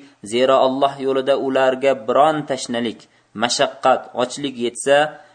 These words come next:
va kofirlarni g'azablantiradigan biron qadam bossalar, dushmanga biron ziyon yetkazsalar, albatta ular uchun bu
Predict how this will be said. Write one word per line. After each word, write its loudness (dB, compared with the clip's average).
va 0
kofirlarni 2
g'azablantiradigan -4
biron 2
qadam -4
bossalar, 2
dushmanga -4
biron 2
ziyon -6
yetkazsalar, -2
albatta -4
ular 0
uchun -8
bu -6